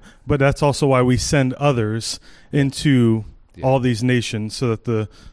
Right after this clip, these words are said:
Speaker 1: the word of God, which is the power, which is,
Speaker 2: Yeah.
Speaker 1: you know, how else can they believe without hearing? How can they hear unless one is sent? So just
Speaker 2: Yeah.
Speaker 1: reminding all of us of our mission,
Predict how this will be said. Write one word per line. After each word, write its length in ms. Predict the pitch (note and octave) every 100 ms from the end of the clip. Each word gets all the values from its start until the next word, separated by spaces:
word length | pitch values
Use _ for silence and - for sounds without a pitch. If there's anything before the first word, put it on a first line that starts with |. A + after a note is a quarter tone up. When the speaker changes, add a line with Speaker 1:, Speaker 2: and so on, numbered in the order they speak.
| -
Speaker 1:
the 100 | B2
word 240 | A#2+ D3+
of 140 | C#3+ A2+
God, 420 | B2 A2 A2 A2
which 240 | A#2+ -
is 220 | C#3+ B2
the 100 | -
power, 460 | B2 - A2 G#2+ G#2
which 200 | G#2+ -
is, 380 | D3 B2+ - -
Speaker 2:
Yeah. 60 | A2+
Speaker 1:
you 40 |
know, 40 | G#2+
how 200 | A#2+ B2+
else 140 | A#2+
can 140 | - B2+
they 80 |
believe 380 | A#2 A#2 C3 C3
without 280 | A2+ A#2 G#2
hearing? 320 | A#2 C3+ C3
How 100 | A#2
can 160 | A#2 A#2
they 80 | G#2+
hear 380 | D3 C#3 C3+ - - - -
unless 280 | B2 A2+
one 180 | C3+ B2+
is 120 | A2+
sent? 460 | - D3 C#3 C3+ - - - - - _ -
So 420 | - B2 G2+ G2+ - _ _ A#2+
just 240 | C3+ -
Speaker 2:
Yeah. 80 | C3
Speaker 1:
reminding 440 | C3+ C#3 D3+ C#3+
all 200 | C3 C3+
of 80 | A#2+
us 160 | A#2 -
of 100 | A2+
our 380 | A#2+ A#2 A2+ A2
mission, 500 | A#2+ A2 G#2 G2